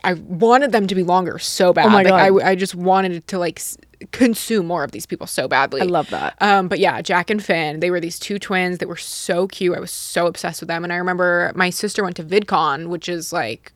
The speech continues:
Speaker 1: I feel like everybody knows what VidCon is now.
Speaker 2: Yeah.
Speaker 1: If you're watching this, you probably know what it is. Video convention. Um,
Speaker 2: For the,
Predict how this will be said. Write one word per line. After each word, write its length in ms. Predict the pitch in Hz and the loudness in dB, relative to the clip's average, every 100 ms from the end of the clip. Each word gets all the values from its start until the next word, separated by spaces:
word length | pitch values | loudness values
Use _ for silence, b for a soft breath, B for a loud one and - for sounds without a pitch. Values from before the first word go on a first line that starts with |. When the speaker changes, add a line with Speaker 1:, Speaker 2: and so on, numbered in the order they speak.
| _ | _
Speaker 1:
I 60 | 180 | -6
feel 120 | 180 | -4
like 80 | 165 | -2
everybody 340 | - 160 147 | -2 -2 -4
knows 200 | 127 135 | -8 -10
what 100 | 143 | -10
VidCon 340 | 156 170 87 95 | -10 -8 -10 -8
is 120 | 190 | -4
now. 80 | 110 110 | -2 -2
Speaker 2:
Yeah. 40 | - | -4
Speaker 1:
If 60 | |
you're 80 | - | -8
watching 240 | 104 - 180 | -10 -12 -14
this, 120 | 180 | -12
you 40 | |
probably 220 | - - | -10 -10
know 100 | - | -10
what 80 | 85 | -10
it 80 | 87 | -8
is. 220 | 180 180 | -8 -8
Video 280 | 180 185 175 | -4 0 0
convention. 640 | 180 170 165 175 175 190 B B B B B B - | -2 -6 -4 -4 -6 -8 B B B B B B 0
Um, 440 | 190 185 175 160 | 2 2 0 -2
Speaker 2:
For 100 | 185 | -2
the, 400 | 175 170 165 170 | 0 0 -2 -4